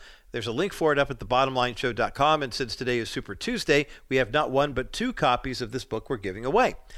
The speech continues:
Eight hundred two two seven five two seven eight. Eight hundred two two seven five two seven eight. Eight hundred two two seven five two seven eight is the number to get you through to the bottom line. Again, New York Times best-selling author and, uh, great, uh, man of faith, Raymond Arroyo.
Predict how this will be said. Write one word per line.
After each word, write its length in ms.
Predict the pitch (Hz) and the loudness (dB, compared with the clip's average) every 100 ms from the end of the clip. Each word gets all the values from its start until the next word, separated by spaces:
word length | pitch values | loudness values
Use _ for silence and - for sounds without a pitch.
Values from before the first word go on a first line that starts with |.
| - - 160 | -16 -6 0
Eight 180 | 214 | 2
hundred 280 | 214 196 151 | 2 2 -2
two 120 | 190 | -2
two 180 | - 185 | -2 -2
seven 340 | 165 202 202 165 | 2 2 0 2
five 300 | 226 226 - | 2 2 0
two 160 | 175 | -2
seven 340 | - 175 131 131 | 2 4 4 2
eight. 240 | 185 220 - - - - | 2 0 -16 -20 -8 0
Eight 200 | 180 185 | 4 4
hundred 300 | 151 120 127 | 2 0 2
two 140 | 160 | 2
two 180 | 160 143 | 2 2
seven 340 | 156 147 131 | 4 4 2
five 340 | 110 151 185 - | 2 2 2 0
two 160 | 143 | -2
seven 360 | - 120 95 101 | 2 0 2 0
eight. 220 | 165 - - - - 226 | 0 -2 -14 -20 -4 2
Eight 160 | 247 | 4
hundred 320 | 190 110 104 | 4 2 -4
two 160 | - 165 | -2 -2
two 200 | - 143 | -2 -2
seven 400 | - 151 139 104 | 2 4 4 0
five 300 | 143 156 170 | 2 2 2
two 180 | 151 143 | -2 -2
seven 340 | - 123 113 | 2 0 2
eight 160 | 135 131 | 0 0
is 100 | 117 | -4
the 120 | 117 | -4
number 200 | 120 120 | -2 -2
to 80 | 107 | -4
get 220 | 107 - | -4 -10
you 60 | 101 | -10
through 260 | 135 165 | -6 -6
to 140 | - 151 | -4 -4
the 80 | |
bottom 340 | 127 139 160 147 | 2 2 2 2
line. 280 | 127 160 - - - - | 2 2 -2 -16 -20 -12
Again, 360 | 98 131 156 185 - - 107 | -4 0 0 0 -12 -16 -4
New 80 | |
York 160 | 147 165 | 0 2
Times 240 | 160 151 | 2 0
best-selling 580 | - 147 - 143 135 135 | 2 2 2 -2 -4 -4
author 400 | 123 147 147 139 | 0 0 2 0
and, 300 | 117 113 101 | 0 -4 -4
uh, 120 | 101 87 | -6 -4
great, 280 | 85 135 - - - | -2 -2 -4 -14 -8
uh, 140 | 101 95 - 147 113 98 110 110 | -8 -10 -20 -20 -20 -20 -12 -4
man 220 | 127 127 | -2 -2
of 80 | 107 | -2
faith, 280 | 127 120 - | -2 -2 -4
Raymond 360 | 120 123 107 | -4 -4 -6
Arroyo. 480 | 95 123 143 151 | -2 2 4 4